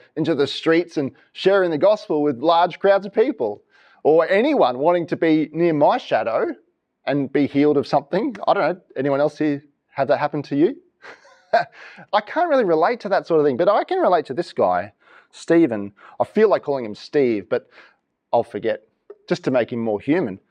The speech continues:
because that's really what he is, Stephen. He's just this ordinary, he's not, well, he's an ordinary extra in God's plan. His name means crown, Stephanos,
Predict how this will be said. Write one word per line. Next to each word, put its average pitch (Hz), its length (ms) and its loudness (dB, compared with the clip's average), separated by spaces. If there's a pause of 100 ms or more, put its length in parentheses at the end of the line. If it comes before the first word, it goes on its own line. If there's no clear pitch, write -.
(140)
because 147 320 -2
that's - 300 -8
really 147 200 2
what 113 160 -2
he 156 80 2
is, 208 200 -2 (240)
Stephen. 269 460 -4 (800)
He's 147 200 0
just 180 200 -4
this 120 240 -6
ordinary, 202 720 0
he's 127 180 -6
not, - 140 -14 (120)
well, 127 120 2
he's 113 120 -2
an 139 60 0
ordinary 127 500 2
extra - 360 -2
in 127 160 -4
God's 143 240 2
plan. 170 480 -6 (2250)
His 156 200 0
name 190 520 0 (100)
means 160 360 -2
crown, 160 800 -2 (880)
Stephanos, 180 840 -2